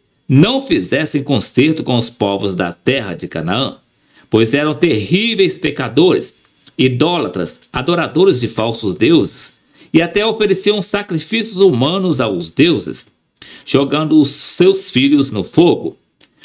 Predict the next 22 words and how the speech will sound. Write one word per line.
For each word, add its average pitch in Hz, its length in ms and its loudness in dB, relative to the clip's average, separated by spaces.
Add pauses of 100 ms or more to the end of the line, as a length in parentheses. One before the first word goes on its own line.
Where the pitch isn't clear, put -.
O 110 140 4
Senhor 151 300 2
mandou 175 360 2
derrubar 165 640 0
os 131 120 -4
altares 120 500 -4
dos 107 300 -2
ídolos 175 360 2
daquela 127 380 -4
terra 139 400 -2 (500)
e 131 100 4
proibiu 190 600 2
o 196 60 2
casamento 165 580 -2
entre 151 300 2
os 131 260 0
filhos 214 300 0
de 160 100 6
Israel 123 580 2
com 104 320 -2
os 104 100 0
cananeus. 98 680 0